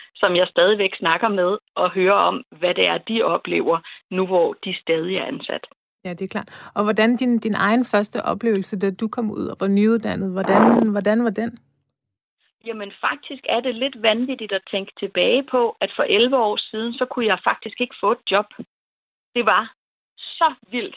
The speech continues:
Speaker 1: Der var så meget kamp om ansættelserne. Man havde valgt nogle år forinden politisk at åbne en ekstra jordmorskole i Esbjerg, sådan så man gik fra to til tre skoler i Danmark.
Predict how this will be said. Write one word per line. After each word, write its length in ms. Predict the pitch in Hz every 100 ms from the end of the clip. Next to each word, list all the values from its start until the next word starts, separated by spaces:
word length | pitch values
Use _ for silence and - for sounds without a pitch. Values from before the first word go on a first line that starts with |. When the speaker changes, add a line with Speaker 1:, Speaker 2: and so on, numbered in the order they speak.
| -
Speaker 1:
Der 100 | 220
var 220 | 220 247 240 -
så 100 | 285
meget 340 | 247 196 247 -
kamp 240 | - 247 -
om 300 | - 202 202 -
ansættelserne. 760 | 185 220 220 190 175 202 190
Man 220 | 190 196 202
havde 240 | 202 185
valgt 280 | 233 285 262
nogle 220 | 254 233
år 220 | 226 240 -
forinden 460 | - 202 214 247
politisk 560 | - 220 220 214 247 -
at 60 | -
åbne 400 | 196 208 233 233
en 100 | 208
ekstra 300 | 208 - 220
jordmorskole 680 | 202 208 226 247 - 202 190
i 100 | -
Esbjerg, 340 | 254 - - - - - -
sådan 200 | 226 202
så 80 | 208
man 140 | 190
gik 200 | 185 240 -
fra 120 | 220 -
to 260 | 269 - -
til 120 | 226
tre 280 | - 226 -
skoler 480 | - - 180 196 214
i 80 | 175
Danmark. 420 | 180 170 190